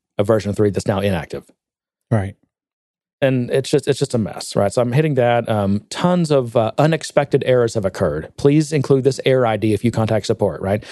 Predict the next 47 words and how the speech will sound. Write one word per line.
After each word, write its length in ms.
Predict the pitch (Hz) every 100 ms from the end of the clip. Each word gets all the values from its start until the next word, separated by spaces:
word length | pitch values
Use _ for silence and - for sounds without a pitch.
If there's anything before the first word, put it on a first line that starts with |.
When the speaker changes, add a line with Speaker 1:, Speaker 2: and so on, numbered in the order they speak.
| - -
Speaker 1:
I'm 100 | 123
trying 220 | 120 165
to 40 | 175
save 180 | 160 135
those 140 | 139
for 120 | -
the 80 | 113
last 320 | 104 117 127
and 80 | 113
solve 240 | 123 117
all 80 | 117
these 100 | 104
other 140 | 110 110
problems 280 | 110 101
first, 300 | - 104 117
so 80 | -
I 60 | 92
have 200 | 95 101
a 140 | 92
kind 180 | - 110
of 60 | 98
a 180 | 92 92 - _
boiled 300 | - 107 110
down 220 | 104 107 107
list 200 | 113 -
of 100 | 107
errors 260 | 113 113 113
to 100 | 117
contact 320 | 120 127 120
Salesforce 360 | 123 117 123 117
about. 320 | 123 127 - _ -
Speaker 2:
Right. 260 | 110 101 - -
Speaker 1:
But 60 | 180
these 120 | 240
are 60 |
just, 240 | 131 113 -
I 20 |
mean, 160 | 131 123
th-, 140 | 143
these 180 | 175 180
are 20 |
the 60 | 127
ones 240 | 117 107
that 140 | 110
are 80 | 101
the 100 | 98
most, 440 | 107 104 - -